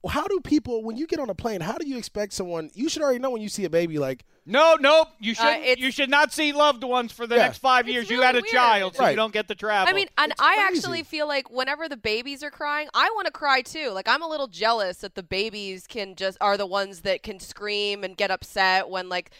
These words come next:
Speaker 3: there's turbulence, and I can't. It's not acceptable for me to act that way. So I'm a little jealous that the babies are able to do that.
Speaker 1: I, I get so upset that people are inconsiderate, right? At the, like, look, even if you don't have kids, you were a child at one point.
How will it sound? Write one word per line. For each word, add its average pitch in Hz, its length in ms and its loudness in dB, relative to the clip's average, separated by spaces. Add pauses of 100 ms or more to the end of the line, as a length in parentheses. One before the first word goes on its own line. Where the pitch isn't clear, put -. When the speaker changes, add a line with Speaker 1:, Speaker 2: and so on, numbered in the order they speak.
Speaker 3:
there's 196 260 -6
turbulence, 185 520 -6
and 202 100 -2
I 254 80 2
can't. 247 400 -4
It's - 160 -6
not 254 160 2
acceptable 240 480 -4
for 190 160 -14
me 233 160 -10
to 226 80 -2
act 160 240 -6
that 160 180 -6
way. 123 280 -10 (240)
So 240 160 2
I'm 247 140 6
a 247 60 0
little 240 200 -2
jealous 202 460 0
that 190 100 -18
the 185 80 -12
babies 196 360 -6
are 185 80 -10
able 175 200 -8
to 160 80 -12
do 190 180 -10
that. 131 240 -10
Speaker 1:
I, 208 80 -10 (100)
I 185 120 -8
get 202 200 -10
so 156 280 -12
upset 135 420 -12
that 104 160 -18
people 113 580 -18
are 98 300 -18 (100)
inconsiderate, - 760 -18 (280)
right? 131 220 -12
At 170 100 -10
the, - 60 -20 (120)
like, 214 200 -12
look, 254 180 -6
even 311 160 -4
if 262 100 -10
you 240 120 -8
don't 165 220 -8
have 123 180 -10
kids, 113 260 -14
you 330 140 2
were 403 140 2
a 311 40 2
child 302 320 6
at 285 100 4
one 214 200 2
point. 147 260 -8